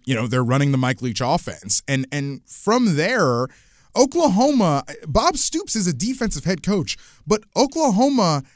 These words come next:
has been synonymous with offense up through Lincoln Riley in, in a couple various different forms. And I just think it's funny that, you know, Bob Stoops comes and, and gets his own team again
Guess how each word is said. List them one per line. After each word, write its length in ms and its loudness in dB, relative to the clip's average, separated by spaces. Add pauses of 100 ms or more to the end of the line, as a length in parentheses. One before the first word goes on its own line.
(120)
has 220 2
been 200 2
synonymous 1160 0 (140)
with 260 2
offense 720 0 (680)
up 200 4 (160)
through 640 2
Lincoln 420 2
Riley 720 -2
in, 200 4
in 180 2
a 80 -2
couple 400 -2
various 500 -2
different 380 -6
forms. 640 -4 (380)
And 120 6
I 80 4
just 180 2
think 140 0
it's 180 -2
funny 480 2
that, 380 2
you 300 -4
know, 180 2
Bob 300 2
Stoops 320 -2
comes 340 2
and, 140 -2
and 180 -2
gets 160 0
his 160 -2
own 140 0
team 260 -2
again 300 0